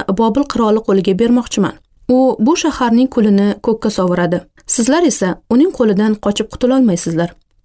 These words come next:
Sen, Zidqiyo, Bobil shohini o'z ko'zlaring bilan ko'rasan. U bilan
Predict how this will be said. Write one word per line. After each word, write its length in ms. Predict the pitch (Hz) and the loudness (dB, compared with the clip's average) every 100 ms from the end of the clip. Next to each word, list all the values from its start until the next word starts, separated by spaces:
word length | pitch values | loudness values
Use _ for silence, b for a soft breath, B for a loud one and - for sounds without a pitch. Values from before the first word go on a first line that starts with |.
| - - | -20 -8
Sen, 300 | - 277 311 | 0 2 4
Zidqiyo, 440 | 285 - 254 254 269 b b b | 2 0 0 2 0 b b b
Bobil 280 | 247 254 311 | 2 4 2
shohini 420 | 294 254 - 247 | 0 -2 0 0
o'z 220 | - 269 | 2 -2
ko'zlaring 500 | - 247 220 240 254 233 | 0 -2 0 2 2 2
bilan 180 | 247 | 0
ko'rasan. 440 | 233 208 170 - 175 - _ _ - | 0 0 0 -2 -6 -10 _ _ -2
U 60 | 214 | 2
bilan 280 | 196 220 | 2 2